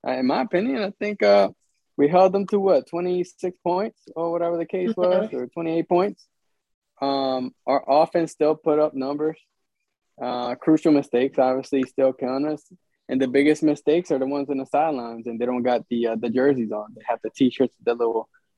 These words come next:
Speaker 1: uh, headsets on, and I think that's the biggest
Speaker 2: <laughs>
Speaker 1: mistakes right now that we have. And that, that's my, my, my, uh, personal opinion, obviously, from my squad. Uh, Hurts, Hurts, uh, I haven't given up on Hurts.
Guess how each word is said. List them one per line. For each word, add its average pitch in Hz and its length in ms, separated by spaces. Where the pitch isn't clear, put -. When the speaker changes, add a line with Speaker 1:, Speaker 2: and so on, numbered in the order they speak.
Speaker 1:
uh, 120 140
headsets 131 500
on, 107 180
and 113 140
I 117 80
think 123 180
that's 120 160
the 127 120
biggest 123 260
Speaker 2:
<laughs> 123 180
Speaker 1:
mistakes 123 320
right 123 160
now 127 200
that 113 100
we 131 160
have. 120 240
And 120 180
that, 123 140
that's 151 200
my, 160 260
my, 143 320
my, 135 300
uh, 127 420
personal 139 440
opinion, 135 460
obviously, 127 520
from 123 220
my 127 140
squad. 135 480
Uh, 135 280
Hurts, 190 420
Hurts, 190 320
uh, 196 380
I 160 80
haven't 202 180
given 196 220
up 190 120
on 190 140
Hurts. - 320